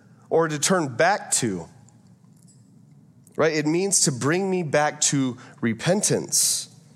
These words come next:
which kind of throws a different meaning our way if we look at that original text, because it shows that not only does the Good Shepherd renew us, but the Good Shepherd will pursue us.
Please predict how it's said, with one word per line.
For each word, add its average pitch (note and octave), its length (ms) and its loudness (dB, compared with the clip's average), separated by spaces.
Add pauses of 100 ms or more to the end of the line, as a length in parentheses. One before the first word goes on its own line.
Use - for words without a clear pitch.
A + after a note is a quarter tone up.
(460)
which - 180 -2
kind A#3 280 2
of F#3 80 0
throws B2+ 880 0 (400)
a B2 80 2
different C#3+ 340 2
meaning F3 320 2
our G#2+ 160 2
way G2+ 160 2
if G2 160 -4
we B2 100 0
look C3 300 -2
at B2 140 -2
that A#2 160 4
original A2 420 -2
text, - 680 0 (340)
because D3+ 260 2
it D#3 80 2
shows G3+ 300 4
that E3 120 4
not E3+ 180 4
only F3+ 140 2
does D#3 200 0
the C#3+ 60 -2
Good D3 200 0
Shepherd D#3+ 400 2
renew C3 400 0
us, A#2+ 220 0
but A#2 160 -4
the A#2 80 -4
Good C#3 240 -2
Shepherd C#3 560 2 (480)
will C#3 160 2
pursue C#3 580 0
us. - 600 -2